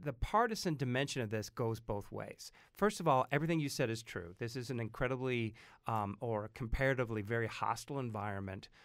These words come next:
for, um, people who are not citizens. You know, w-, whatever you think of that, uh, and, and to, so to ask this question is not simply a,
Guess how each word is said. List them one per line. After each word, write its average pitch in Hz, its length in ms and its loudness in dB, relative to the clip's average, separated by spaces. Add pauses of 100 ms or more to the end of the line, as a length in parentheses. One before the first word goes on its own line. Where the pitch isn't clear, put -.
(140)
for, 110 680 2
um, 101 380 0
people - 260 -4
who 117 80 -2
are 107 100 2
not 101 240 -4
citizens. - 640 -8 (340)
You 135 100 -2
know, 113 160 2 (100)
w-, - 240 -10
whatever 190 400 4
you 156 100 0
think 131 200 0
of 113 80 0
that, - 380 0 (420)
uh, 127 240 4
and, 135 300 2
and 139 160 0
to, 135 240 4
so 160 200 4
to 147 240 2
ask 185 260 6
this 143 140 0
question 143 400 2
is 120 160 -2
not 165 280 2
simply 117 500 -4 (100)
a, 107 340 -4